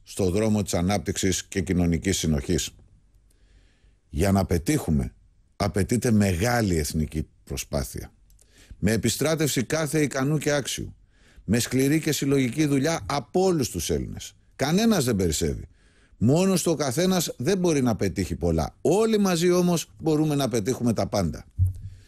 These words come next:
Σε αυτές τις κρίσιμες στιγμές, οφείλουμε όλοι να αποφύγουμε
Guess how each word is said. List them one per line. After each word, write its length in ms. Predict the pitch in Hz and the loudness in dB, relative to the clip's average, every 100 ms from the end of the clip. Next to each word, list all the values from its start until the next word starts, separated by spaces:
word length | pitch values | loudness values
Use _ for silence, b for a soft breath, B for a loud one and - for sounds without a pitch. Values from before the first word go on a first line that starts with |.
| B B | B B
Σε 200 | - 98 | -4 -2
αυτές 400 | 87 131 135 - | 0 0 0 0
τις 180 | 113 | -4
κρίσιμες 440 | - 135 120 120 110 | 0 0 2 2 0
στιγμές, 480 | 107 101 110 85 - - - b b b b b | 2 2 2 0 -6 -18 -20 b b b b b
οφείλουμε 520 | 98 104 156 160 156 | -2 0 2 2 4
όλοι 280 | 143 151 147 | 4 2 2
να 140 | 147 | 0
αποφύγουμε 640 | 131 110 110 143 139 151 | 0 -2 -2 0 0 0